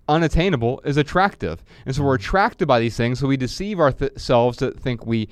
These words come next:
Speaker 1: need those things.
Speaker 2: Mm.
Speaker 1: Return to the text here.
Speaker 2: Mm-hmm.
Speaker 1: When you extend Kastrup's claim to the material world, it instantly seems obvious. If the average household contains hundreds of thousands of items, most of which get in the way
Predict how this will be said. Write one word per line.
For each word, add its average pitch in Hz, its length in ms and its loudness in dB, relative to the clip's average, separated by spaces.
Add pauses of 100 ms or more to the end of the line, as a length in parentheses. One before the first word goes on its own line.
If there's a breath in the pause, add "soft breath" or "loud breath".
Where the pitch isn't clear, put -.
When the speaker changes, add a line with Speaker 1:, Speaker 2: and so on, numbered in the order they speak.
(160 loud breath)
Speaker 1:
need 117 320 -2
those 90 320 -2
things. - 480 -8
Speaker 2:
Mm. 98 580 -4
Speaker 1:
Return 151 260 2
to 135 60 0
the 120 80 0
text 131 300 2
here. 92 180 -2
Speaker 2:
Mm-hmm. 95 360 -8
Speaker 1:
When 151 100 2
you 185 80 6
extend 175 340 2
Kastrup's 151 460 2
claim 147 260 2
to 139 80 -6
the 123 80 -2
material 139 500 2
world, 98 360 2 (380 loud breath)
it 156 220 -2
instantly 185 680 0 (140)
seems 107 580 -2 (200 loud breath)
obvious. 123 600 2 (180 loud breath)
If 120 120 -4
the 151 120 -6
average 185 320 0
household 165 500 2
contains 143 460 0
hundreds 185 460 0
of 151 100 0
thousands 147 540 2
of 123 80 -2
items, 110 440 2 (220 loud breath)
most 139 320 2
of 170 100 -6
which 156 340 0
get 151 180 2
in 196 100 0
the 196 80 0
way 127 480 4